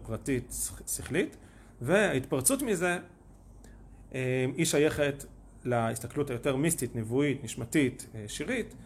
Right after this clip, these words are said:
שזה מחבר אותנו לעולם התוהו, שהוא בעצם העולם הפנימי, שהוא, החיבור הזה, הוא יכול להיות מוגזם, ולכן אנחנו נותנים לו פה, לפחות בפסקה הזאת, את המילה, את השם תוהו,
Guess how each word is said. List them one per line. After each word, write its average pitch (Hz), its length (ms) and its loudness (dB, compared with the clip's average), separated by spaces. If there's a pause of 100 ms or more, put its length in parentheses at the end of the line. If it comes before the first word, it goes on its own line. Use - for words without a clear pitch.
(160)
שזה 156 260 4 (140)
מחבר 139 340 2
אותנו 170 500 2
לעולם 139 500 2
התוהו, 156 280 2
שהוא 147 260 2
בעצם 131 360 2
העולם 123 340 -2
הפנימי, 117 420 0 (360)
שהוא, 202 540 2
החיבור 165 340 2
הזה, 208 360 2
הוא 175 160 6
יכול 147 200 2
להיות 160 140 2
מוגזם, 226 380 0
ולכן 190 280 4
אנחנו 160 520 -2
נותנים 143 280 -2
לו 156 160 2
פה, 190 140 4
לפחות 147 240 -2
בפסקה - 300 -2
הזאת, 185 240 2
את 135 160 -2
המילה, 127 280 0
את - 280 -6
השם 139 220 -2
תוהו, 135 380 8